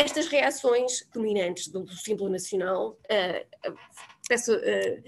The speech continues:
passei com demasiada rapidez esta, esta fotografia do Ronaldo, estamos até ao fim,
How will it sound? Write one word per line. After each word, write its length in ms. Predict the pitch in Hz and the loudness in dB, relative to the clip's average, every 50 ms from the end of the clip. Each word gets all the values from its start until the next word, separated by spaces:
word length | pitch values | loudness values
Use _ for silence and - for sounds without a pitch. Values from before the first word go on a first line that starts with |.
| - - _ - | -20 -20 _ 0
passei 420 | 233 226 - 254 214 208 202 208 - - | 2 4 4 4 4 4 2 0 4 6
com 120 | 247 240 | 6 6
demasiada 380 | 240 240 233 233 233 214 214 226 | 8 6 6 6 4 4 4 2
rapidez 560 | 214 226 226 226 233 202 208 202 196 196 - - | 0 -2 -4 -2 0 2 2 2 2 0 0 0
esta, 200 | 233 233 - 226 | 0 0 2 2
esta 240 | - 233 - - 202 | 2 2 0 -2 -6
fotografia 400 | - - - - 208 - 220 202 | -8 -4 -2 -2 0 0 -2 -4
do 80 | 160 | -4
Ronaldo, 420 | 196 - 226 220 226 226 208 202 - | -2 0 2 4 4 4 4 2 0
estamos 280 | - 214 196 190 170 | 0 0 0 0 0
até 240 | 190 185 - 190 175 | -2 -4 -2 -2 -2
ao 100 | 190 202 | -2 -2
fim, 400 | 208 - - 208 202 220 247 247 | -4 -4 -2 0 2 2 2 0